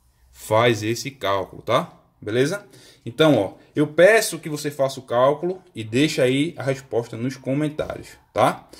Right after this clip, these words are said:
Eu peço também que você deixe o seu like aqui, né? Aqui no canal Universo da Elétrica, professor Jadson Caetano, para que estejamos sempre postando mais dicas como essa, tá bom assim? Diga se você tem alguma curiosidade, enfim.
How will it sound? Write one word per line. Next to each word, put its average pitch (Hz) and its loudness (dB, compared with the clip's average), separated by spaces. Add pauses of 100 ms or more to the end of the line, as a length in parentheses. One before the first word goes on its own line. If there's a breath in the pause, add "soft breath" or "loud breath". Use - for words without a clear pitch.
(360 loud breath)
Eu 147 0
peço 208 4
também 165 0
que 165 -12
você 156 -6
deixe 151 4
o 175 -4
seu 175 -2
like 143 2
aqui, 101 -8
né? 107 -10
Aqui 113 -12
no 104 -8
canal 101 -2
Universo 117 2
da 147 4
Elétrica, 113 2
professor 123 -4
Jadson 123 0
Caetano, 110 -4
para - -4
que 175 -16 (140)
estejamos 147 0
sempre 156 0
postando 127 -2
mais 131 0
dicas 110 -8
como 123 -2
essa, - -8
tá 110 0
bom 113 0
assim? 156 -4 (480 loud breath)
Diga 190 4
se 185 -2
você 151 -8
tem 151 0
alguma 139 2
curiosidade, 107 2
enfim. 123 -4